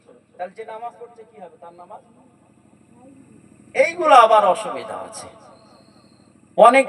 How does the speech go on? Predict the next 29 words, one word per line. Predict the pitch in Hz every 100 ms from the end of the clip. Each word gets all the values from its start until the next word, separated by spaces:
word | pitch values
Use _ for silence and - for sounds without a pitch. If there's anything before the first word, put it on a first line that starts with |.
| 247
আছে | 233 196 175 202
সালাম | 233 254 233
ফিরিয়ে | - 247 269 277 - - - 311
দরুদ | 494 453 466
শরীফ | 480 -
শুরু | 226 220 220
করে | 226 220
দিল, | 233 247 - - -
দাঁড়িয়ে | 185 214 220 -
সালাম, | 190 208 202 190
কিয়াম, | 202 208 202
দোয়া, | 185 196 196 175
দরুদ | 196 247 - - - - 170 214
একদম | 208 208 220 214
পনেরো | 220 202 202
কুড়ি | 196 180
মিনিট | 170 143 -
ধরে। | 110 - _
তাহলে | 202 208 -
সুন্নাত | 214 226 226 - 208
নামাজ | 220 208
বা | 208 -
ঘরে | 175 208 196
মেয়েরা | 185 214 226 226 214
নামাজ | 214 208
পড়ছে, | 220 220 214
অসুবিধা | - 202 208 185
হবে? | 175 - _ _ _ _ _ _ _ _ _ _ _ _ -
এইগুলো | 170 190 240